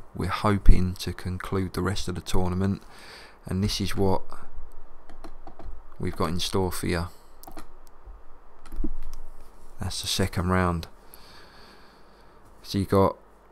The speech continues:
William McGregor's France taking on an A I controlled South Africa. You've got Stuart Danton taking on my conquerors, China, a team that should be nowhere near the second round but have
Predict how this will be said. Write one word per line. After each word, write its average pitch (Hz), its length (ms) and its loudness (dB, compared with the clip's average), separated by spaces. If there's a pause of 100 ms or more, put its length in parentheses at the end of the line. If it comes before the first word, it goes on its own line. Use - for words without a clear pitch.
William 104 360 6
McGregor's 98 800 2
France 110 680 2 (160)
taking 98 380 2
on 95 240 4
an 95 180 -2
A 98 240 4
I 95 100 4
controlled 92 520 10
South 92 280 4
Africa. 110 540 6 (1400)
You've 101 140 -8
got - 180 -4
Stuart - 480 2
Danton 101 560 2 (420)
taking 95 460 -2
on 95 320 0 (320)
my 101 300 6
conquerors, 95 760 4 (180)
China, 98 720 2 (800)
a - 40 -18
team 95 360 2
that - 100 -4
should - 200 -2
be 95 120 2
nowhere 92 340 4
near 98 200 2
the 87 100 -4
second 95 420 -2
round 101 320 0
but - 120 -6
have - 220 -6